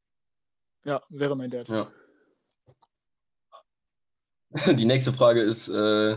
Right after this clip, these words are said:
Speaker 2: glaub ich, da sind wir uns einig. Äh, wer von
Speaker 1: Du.
Speaker 2: uns wird zuerst Vater?
Speaker 1: Easy. Easy, easy,
Speaker 2: Ja,
Speaker 1: easy.
Speaker 2: auf jeden Fall. <laughs> Also, da brauchen wir gar
Speaker 1: Haben wir
Speaker 2: nicht
Speaker 1: ja auch schon heute drüber geredet,
Speaker 2: Ja, ja.
Speaker 1: aus welchen Gründen das so ist.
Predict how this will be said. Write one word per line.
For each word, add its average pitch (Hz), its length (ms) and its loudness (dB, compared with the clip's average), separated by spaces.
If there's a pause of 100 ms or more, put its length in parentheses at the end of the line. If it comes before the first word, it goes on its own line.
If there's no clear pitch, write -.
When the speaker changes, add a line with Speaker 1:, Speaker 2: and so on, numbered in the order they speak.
(140)
Speaker 2:
glaub 113 200 2
ich, 107 180 -4
da 113 100 -2
sind 113 160 0
wir 110 80 2
uns 104 100 -2
einig. 127 420 0 (420)
Äh, 110 280 6
wer 131 140 6
von 135 140 2
Speaker 1:
Du. 117 60 2
Speaker 2:
uns 120 200 -2
wird 110 180 -2
zuerst 107 340 -2
Vater? 104 400 -2 (340)
Speaker 1:
Easy. 135 380 -4 (220)
Easy, 175 360 4
easy, 151 260 0
Speaker 2:
Ja, 113 140 4
Speaker 1:
easy. - 100 0
Speaker 2:
auf - 80 -2
jeden 123 180 4
Fall. 123 200 0
<laughs> 139 300 0
Also, 135 160 -4
da 117 120 4
brauchen 120 200 -4
wir 117 60 0
gar 156 80 6
Speaker 1:
Haben 180 80 6
wir 165 60 4
Speaker 2:
nicht - 20 4
Speaker 1:
ja 147 100 2
auch 143 140 -6
schon 151 180 -8
heute 143 220 -6
drüber 135 220 -10
geredet, 139 300 -6
Speaker 2:
Ja, 104 220 0 (100)
ja. 110 100 -6
Speaker 1:
aus 151 180 -4
welchen 143 240 -6
Gründen 135 320 -10
das 123 140 -10
so 120 100 -18
ist. - 260 -18